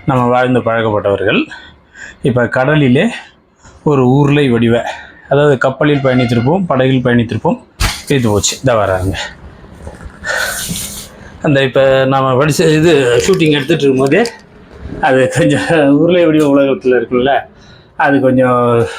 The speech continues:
உருண்டு கீழே விழுந்துச்சு கேமரா. இப்ப நம்ம நின்னா ஆடுது காத்துல, அதனால நம்ம இப்ப நீலிங் டவுன் முட்டி போட்டிருக்கோம். அதுல வந்து உருளை வடிவ உலகத்தில் உல்லாசமாக வாழ முடியுமா என்பதற்கான ஒரு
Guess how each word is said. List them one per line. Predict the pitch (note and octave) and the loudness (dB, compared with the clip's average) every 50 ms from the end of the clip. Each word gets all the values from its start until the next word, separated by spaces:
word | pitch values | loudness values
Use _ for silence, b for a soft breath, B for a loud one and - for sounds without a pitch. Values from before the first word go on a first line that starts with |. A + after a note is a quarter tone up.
| B B B B B B B B B B B - | B B B B B B B B B B B 0
உருண்டு | F#3 F3 E3+ E3 E3+ E3 F3 D#3+ D3+ C#3 | 2 2 2 4 4 4 4 4 4 2
கீழே | - D3+ E3 D#3+ | 2 2 2 2
விழுந்துச்சு | C#3+ C#3 C3 B2+ C3 A#2+ A2 B2+ | 2 2 2 2 0 0 0 0
கேமரா. | A#2+ B2+ B2 B2 B2 B2 - A#3+ - - - - - B B B B B B B B B B B B B _ _ - - | 0 2 0 0 0 0 0 0 0 -2 -4 -6 -12 B B B B B B B B B B B B B _ _ -6 -4
இப்ப | E3 C3 C#3 C3+ | -2 0 2 2
நம்ம | C3+ C3 C3 B2+ | 2 2 0 0
நின்னா | B2+ C3 C#3+ D#3 D#3 E3 D#3 C3+ | 2 2 2 2 2 2 0 0
ஆடுது | C3+ C#3 D3 D3 C3 A#2+ C#3 D3+ | 0 0 0 0 0 2 2 2
காத்துல, | C#3 C3+ C3+ C#3 C#3 - C3 C3+ - A3 - - - - _ _ _ _ _ b b b b b b _ - - _ - | 2 0 -2 -4 -2 -2 0 0 0 0 -2 -4 -10 -16 _ _ _ _ _ b b b b b b _ -20 -18 _ -4
அதனால | D3 C#3 C3 C3 C3 C3+ | -4 -2 0 0 0 0
நம்ம | C3 B2+ B2 A#2+ B2 A#2+ | 0 0 0 0 0 -2
இப்ப | A2+ B2 B2+ E3 G3 B B B B B B - B2+ | 0 0 0 0 0 B B B B B B -2 0
நீலிங் | A#2 B2 C3+ C#3+ C#3 C3+ B2+ | 0 0 2 2 2 2 0
டவுன் | A#2 A#2 A2+ A2+ | 0 0 0 0
முட்டி | A#2 A#2 A#2 C3 | 0 0 2 0
போட்டிருக்கோம். | B2+ A#2 A2 A2 G2 - G2+ - C#3+ A#3 C#4+ - _ _ _ _ _ _ B B B B B B B B B B B B | 0 0 0 -2 -2 -4 -4 -2 -4 -4 -6 -8 _ _ _ _ _ _ B B B B B B B B B B B B
அதுல | - C#3 C#3 C3+ | -2 0 0 2
வந்து | B2+ C3 C#3 C#3 D3+ F#3+ F#3+ C#3+ | 2 2 4 4 4 4 2 2
உருளை | C3+ C#3+ C#3+ C#3+ C#3 | 2 2 2 2 2
வடிவ | B2+ B2+ B2+ B2+ C3 B2 | 2 2 2 2 2 2
உலகத்தில் | A#2 A#2 A#2 A2+ A2 A2 - C3 E3 G3 B B B B B B | 2 2 0 0 -2 -2 -2 -2 -2 -2 B B B B B B
உல்லாசமாக | C#3+ C3+ C3 A#2+ A2 - - A#2 A2 A2+ A#2+ A#2+ | 0 0 2 0 -2 -4 -4 -2 0 0 2 2
வாழ | A#2 A2+ A2 A2+ A2+ | 2 2 2 2 0
முடியுமா | A2 G#2+ G#2 G2+ G2+ G2+ G#2 G#2 G#2 - - _ _ b b b b b b b b b - | -2 -2 -2 -2 0 0 0 0 0 -4 -6 _ _ b b b b b b b b b -4
என்பதற்கான | - C#3 C3 B2+ B2+ A#2+ A#2 G#2+ - A#2 A#2 A#2+ A2+ | 0 0 2 2 2 2 2 0 -2 -2 0 0 0
ஒரு | A2 A2+ A2+ G#2+ | 0 2 2 2